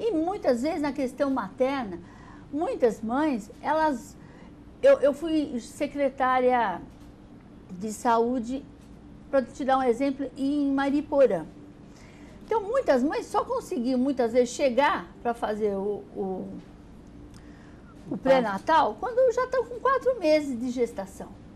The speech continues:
E aí, o que que acontece? Muitas, eh, doenças que elas já tiveram, elas podem ter tido nos três primeiros meses de gravidez, e a hora que ela vai fazer o pré-natal,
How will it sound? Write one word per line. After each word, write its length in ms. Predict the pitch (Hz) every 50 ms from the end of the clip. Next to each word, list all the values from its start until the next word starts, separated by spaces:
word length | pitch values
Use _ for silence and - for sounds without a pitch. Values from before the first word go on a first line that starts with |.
| - - - - - - - -
E 60 | 392
aí, 200 | 415 480 480 466
o 40 | 466
que 120 | 539 494
que 80 | - 494
acontece? 600 | - - 285 285 247 - 262 185 170 170 - - - - - - - - - - - -
Muitas, 920 | 330 392 508 571 571 554 494 - 254 220 208 190 - - - - - - - - - -
eh, 300 | - 208 202 208 208 196
doenças 800 | 190 185 202 240 277 330 392 370 311 - - 180 165 160 - - - - - - - - - - - - -
que 80 | - 302
elas 240 | 311 320 302 277 254
já 120 | 339 349
tiveram, 480 | 349 - - 233 202 262 302 339 294 277
elas 180 | 285 294 285
podem 280 | - 330 311 302 339 311
ter 180 | 311 311 285
tido 300 | 277 - - 240 208 233
nos 180 | 247 269 277 254
três 220 | - - 466 415
primeiros 400 | - - 285 262 240 240 233 226
meses 360 | 214 220 226 220 208 196 190 202
de 80 | 208 196
gravidez, 580 | 190 202 196 185 190 208 208 247 294 294 269
e 60 | 285
a 100 | 302 294
hora 140 | 311 349 508
que 80 | 427 -
ela 120 | 415 311
vai 120 | 294 294 269
fazer 240 | 254 254 233 233
o 60 | 240 226
pré-natal, 720 | 240 233 226 214 214 208 214 - 320 339 330 269 196 -